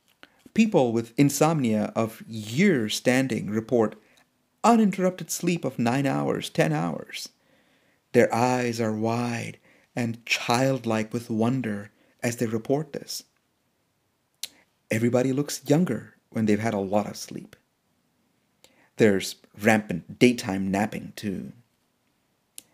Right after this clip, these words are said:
By week's end, when we'd had all manner of weather, I finally saw what it was about heavy seas and marvelous rest. In heavy seas,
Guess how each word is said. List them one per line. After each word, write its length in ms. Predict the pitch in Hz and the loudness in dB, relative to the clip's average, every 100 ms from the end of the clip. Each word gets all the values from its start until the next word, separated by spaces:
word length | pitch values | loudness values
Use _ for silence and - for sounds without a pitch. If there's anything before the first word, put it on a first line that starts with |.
| _ _ _ - | _ _ _ -2
By 220 | 113 101 | 2 2
week's 320 | 101 110 - | 2 -2 -2
end, 420 | 87 113 101 98 - _ _ _ - | -2 -2 -2 -6 -16 _ _ _ -4
when 200 | 110 101 | -2 2
we'd 180 | 107 104 | 0 0
had 280 | 104 98 - | -2 0 6
all 220 | 123 98 | 6 6
manner 320 | 98 107 117 | 0 2 2
of 160 | 95 - | 0 -2
weather, 400 | 98 87 92 104 _ _ _ _ _ _ - | -4 -4 -8 -10 _ _ _ _ _ _ -8
I 60 | 120 | -6
finally 420 | 139 190 185 127 | 0 0 0 -2
saw 500 | - 151 127 101 - _ _ _ | -2 0 0 -4 -8 _ _ _
what 180 | 117 139 | 0 0
it 100 | 123 | 0
was 360 | 107 127 117 107 | -2 -2 -2 -2
about 280 | 104 98 - | -2 -4 -8
heavy 420 | 117 117 113 104 | -4 -2 -2 -4
seas 520 | - 113 110 104 101 | -4 -4 -4 -4 -6
and 140 | 98 | -6
marvelous 720 | 98 92 98 117 101 - - | -6 -4 -2 -2 -4 -8 -12
rest. 440 | 92 90 - - - _ _ _ _ _ _ _ _ _ _ _ - | -10 -12 -12 -20 -20 _ _ _ _ _ _ _ _ _ _ _ -6
In 120 | 110 | -6
heavy 340 | 104 151 131 | -2 -2 -2
seas, 640 | 107 - 131 110 87 - | -4 -4 -4 -4 -10 -14